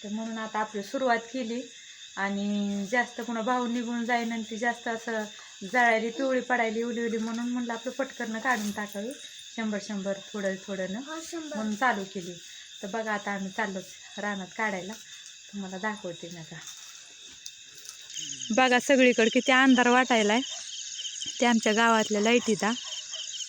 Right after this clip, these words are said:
Speaker 1: हे किडमी इथं चिव चिव चिव चिव, एकदम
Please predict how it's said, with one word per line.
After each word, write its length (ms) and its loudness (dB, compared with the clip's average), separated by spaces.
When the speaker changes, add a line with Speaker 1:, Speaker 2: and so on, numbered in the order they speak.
Speaker 1:
हे 180 -2
किडमी 420 6
इथं 200 0
चिव 140 6
चिव 220 4
चिव 220 2
चिव, 200 4
एकदम 240 6